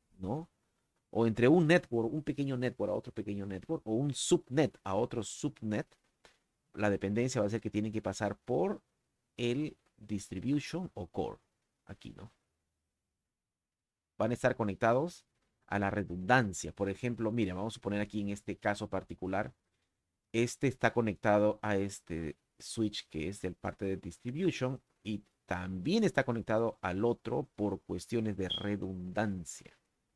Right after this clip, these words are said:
¿no? Sabemos que falla, en este, en este ejemplo, falla él y no hay problema, ¿eh? No hay problema. Porque se conectan por acá, ¿no? Entonces, aquí la comunicación entre bloques, entre V lans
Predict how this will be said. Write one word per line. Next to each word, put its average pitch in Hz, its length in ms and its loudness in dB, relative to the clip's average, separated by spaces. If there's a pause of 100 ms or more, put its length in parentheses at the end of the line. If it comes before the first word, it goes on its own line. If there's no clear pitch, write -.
¿no? - 180 -10 (420)
Sabemos 135 320 4
que 123 120 4
falla, 151 340 4
en 127 100 2
este, 156 340 2
en 127 100 -2
este 143 340 -4
ejemplo, 98 460 -4
falla 131 380 2
él 185 260 0
y 113 100 -4
no 113 80 -2
hay 113 80 -2
problema, 98 380 -4
¿eh? 110 80 -10 (960)
No - 60 -10
hay 101 40 -12
problema. 101 260 -6 (1120)
Porque 110 180 -2
se - 100 -6
conectan 104 340 -2
por 90 120 -6
acá, 85 260 -4 (1500)
¿no? 131 160 -2
Entonces, 131 440 2 (480)
aquí 123 280 6
la 185 120 10
comunicación 139 800 6
entre 147 440 2
bloques, 127 760 2
entre 98 300 2
V 131 280 4
lans 110 520 -2